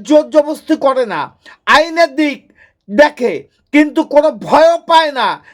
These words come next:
লেজ্জ যেটা সেটা, লেজ্জ কি এটা হবে যে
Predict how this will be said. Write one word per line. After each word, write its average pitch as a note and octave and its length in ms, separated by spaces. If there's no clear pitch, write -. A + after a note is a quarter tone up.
লেজ্জ D4 260
যেটা D#4+ 180
সেটা, C4+ 260
লেজ্জ C#4+ 260
কি E4+ 80
এটা E4 160
হবে D#4 240
যে C#4+ 100